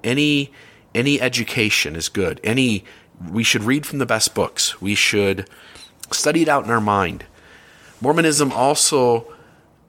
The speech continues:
has conversations in its general conferences where it speaks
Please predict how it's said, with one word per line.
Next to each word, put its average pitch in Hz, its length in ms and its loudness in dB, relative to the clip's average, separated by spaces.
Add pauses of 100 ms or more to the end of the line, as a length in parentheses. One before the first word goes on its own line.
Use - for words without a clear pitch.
(240)
has 123 540 0
conversations 117 1200 0
in 113 160 -4
its 104 140 -2
general 113 320 0
conferences 110 1080 -2 (440)
where 113 280 4
it 110 180 0
speaks - 840 0